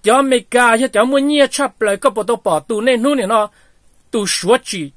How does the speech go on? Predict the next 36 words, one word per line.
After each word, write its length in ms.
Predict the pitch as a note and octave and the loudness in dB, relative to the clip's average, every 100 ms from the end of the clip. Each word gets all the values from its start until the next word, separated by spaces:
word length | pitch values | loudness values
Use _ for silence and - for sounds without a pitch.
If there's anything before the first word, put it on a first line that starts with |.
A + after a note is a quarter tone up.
| _ - | _ -2
tàu 140 | A3 | -2
tù 120 | A3+ | -2
tí 180 | G3 C4 | -8 -6
tóc 280 | - B3+ F#3+ | -2 -2 -2
là 140 | F3 F3+ | -4 -4
chỗ 80 | A3 | -2
này 140 | A3+ | -4
xí 220 | - E3 | -4 -10
tới 160 | F3+ A#3+ | -4 -4
chạy 140 | F#3 | -4
tới 140 | D#3+ D#3+ | -6 -4
ra 180 | A3 G3 | -2 -2
có 160 | A#3+ | -4
thiết 260 | - A#3 - | -4 -8 -8
thống 160 | A3+ C4 | -8 -6
bự 160 | F3+ F3 | -6 -4
luôn 100 | A#3+ | -4
địa 120 | G#3 | -6
tên 240 | G#3 A3 | -4 -4
là 60 | F#3+ | -6
tù 140 | F3 | -8
sửa 220 | D3 D#3+ | -10 -8
là 80 | G3 | -6
tù 140 | - D#3 | -8 -12
chỉ. 240 | - D#3 A#2 _ _ _ _ _ _ _ | -12 -12 -12 _ _ _ _ _ _ _
Tù 180 | D#4 D#4 C#4+ | -2 0 4
tới 140 | D4+ | 2
tù 160 | D#4+ E4 | 2 -2
mua 120 | D#4+ | 0
nhia 200 | D#4 D#4 | 2 4
mà 140 | A3 G3 | 2 0
nó 120 | A3+ | -4
này 100 | G3 | -6
chơi 160 | F#3 D3+ | -8 -6
gì 100 | D#3 | -2
à? 140 | G3+ | -2